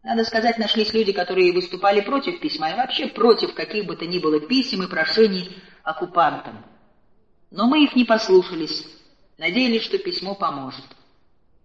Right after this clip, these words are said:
Ведь тогда, в начале войны, мы ничего не понимали, многое видели в искаженном свете. Нашу просьбу не приняли во внимание. Через несколько дней пришла телеграмма:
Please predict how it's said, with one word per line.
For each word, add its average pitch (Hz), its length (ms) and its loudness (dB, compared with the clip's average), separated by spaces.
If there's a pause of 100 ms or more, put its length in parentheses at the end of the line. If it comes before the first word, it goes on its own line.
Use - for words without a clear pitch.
(440)
Ведь 175 280 -4
тогда, 175 380 2
в 160 60 -10
начале 165 400 -4
войны, 160 320 -6
мы 170 80 -8
ничего 156 340 -8
не 165 100 -12
понимали, 170 560 -4 (460)
многое 170 380 0
видели 170 280 -2
в 160 80 -4
искаженном 156 500 -8
свете. 160 440 -10 (1200)
Нашу 247 320 2
просьбу 254 320 4
не 254 140 4
приняли 226 320 4
во 151 100 -2
внимание. 131 540 -6 (440)
Через 208 220 2
несколько 240 420 2
дней 254 160 2
пришла 208 300 2
телеграмма: 175 800 0